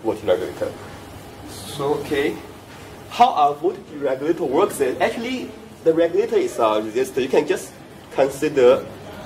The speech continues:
it as a very typical resistor, whereby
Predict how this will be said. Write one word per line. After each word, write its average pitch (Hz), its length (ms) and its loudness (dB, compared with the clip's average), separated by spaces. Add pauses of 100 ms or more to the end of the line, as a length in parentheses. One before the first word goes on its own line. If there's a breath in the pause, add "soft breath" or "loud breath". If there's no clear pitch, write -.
(760)
it 127 200 2
as 107 240 -2
a 107 100 0
very 120 320 0
typical 127 640 0 (340 loud breath)
resistor, 127 640 0 (200)
whereby 135 440 0